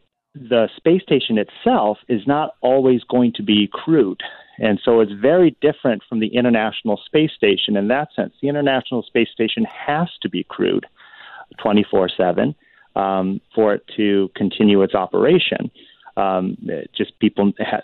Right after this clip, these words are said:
there are many tasks that need to be done to ensure its safety, integrity, and so forth. Um, but since the, uh, uh, Lunar Gateway is going to be in orbit about the moon,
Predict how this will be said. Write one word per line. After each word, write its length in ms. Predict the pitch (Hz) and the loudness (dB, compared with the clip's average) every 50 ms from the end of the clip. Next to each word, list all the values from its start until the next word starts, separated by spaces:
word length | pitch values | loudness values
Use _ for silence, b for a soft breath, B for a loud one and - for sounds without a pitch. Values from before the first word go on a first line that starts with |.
| _ _ - | _ _ -2
there 120 | 113 110 | 0 2
are 40 | 107 | 4
many 240 | 104 113 107 107 101 | 4 4 4 2 0
tasks 400 | - - 131 127 139 - - - - - | 0 -2 -6 -4 -6 -8 -10 -12 -6 -4
that 140 | 110 101 | -2 0
need 180 | 107 131 139 131 | 2 2 0 0
to 80 | - - | -2 -4
be 120 | 110 104 | -6 -4
done 280 | 98 110 101 101 110 110 - | -2 0 0 0 0 -2 -2
to 80 | - 110 | 0 0
ensure 540 | 104 98 - - - 110 101 98 95 95 95 - | 0 0 -2 -4 -4 -2 -2 0 0 0 -2 -2
its 180 | 104 98 92 - - - - - _ _ - - | -4 -6 -6 -6 -10 -20 -20 -20 _ _ -6 -2
safety, 420 | 107 101 92 - - 110 101 98 | -2 -2 -2 -2 -2 0 0 0
integrity, 540 | 95 92 - - 98 85 92 90 85 92 92 | 0 -2 -2 -4 -4 -4 -4 -4 -4 -4 -6
and 100 | 90 95 - | -6 -4 -2
so 120 | 139 147 - | -2 -2 0
forth. 220 | - - - 76 - _ B B B B B B B B B B B B | -2 -4 -4 -6 -6 _ B B B B B B B B B B B B
Um, 400 | - 110 110 107 104 104 104 - - _ _ _ _ _ _ _ _ - | -4 -2 0 0 0 0 -2 -4 -14 _ _ _ _ _ _ _ _ 0
but 360 | 135 131 123 120 113 - _ _ _ - - | 0 2 2 2 0 -2 _ _ _ -10 -2
since 180 | - 175 185 - - _ - | 0 0 0 0 -4 _ -2
the, 360 | 123 113 107 107 107 107 104 | 0 2 2 4 4 4 4
uh, 260 | 98 98 98 95 95 95 - _ _ _ _ - | 4 2 0 0 -2 -4 -8 _ _ _ _ -20
uh, 240 | 101 98 95 92 95 | -18 -16 -14 -12 -12
Lunar 420 | 104 110 120 139 151 160 160 135 | -6 0 2 4 4 4 4 2
Gateway 540 | 104 - 104 95 92 - 101 92 90 110 156 | 2 2 0 -2 0 0 -2 0 0 0 0
is 160 | 160 131 107 - - | 2 0 0 0 0
going 200 | 113 107 101 104 | 0 0 2 2
to 80 | 98 | 0
be 320 | - 104 98 95 95 98 - B B B B B | 0 0 0 2 2 0 -2 B B B B B
in 140 | 127 127 120 | 2 2 4
orbit 400 | - 113 117 117 110 110 104 - | 4 4 2 4 2 2 0 0
about 440 | - 107 98 - 117 143 180 190 - - | -2 -4 -2 0 -2 0 0 -2 -2 -4
the 60 | 101 | -4
moon, 380 | 92 92 92 101 117 139 151 | -2 -4 -6 -6 -6 -6 -8